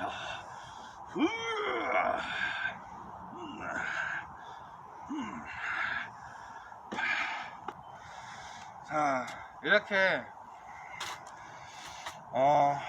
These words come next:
누워서 벤치프레스도 하고 자전거 타기도 하고 또 이렇게 팔을 뻗어 하체를, 아니, 몸을 들어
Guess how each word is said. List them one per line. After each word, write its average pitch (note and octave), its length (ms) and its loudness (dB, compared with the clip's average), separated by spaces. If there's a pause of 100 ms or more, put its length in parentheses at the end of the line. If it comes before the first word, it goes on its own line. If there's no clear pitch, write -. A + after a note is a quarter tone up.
(720)
누워서 G3+ 380 8
벤치프레스도 F3 720 0
하고 D3+ 460 6 (880)
자전거 F#3 420 6
타기도 F3+ 420 2
하고 D3 460 6 (1400)
또 G3+ 100 2
이렇게 F#3+ 400 0 (1800)
팔을 B3 280 8
뻗어 E3+ 500 6 (140)
하체를, A#3 720 6
아니, C3 180 4 (480)
몸을 F#3+ 340 6
들어 F3 200 0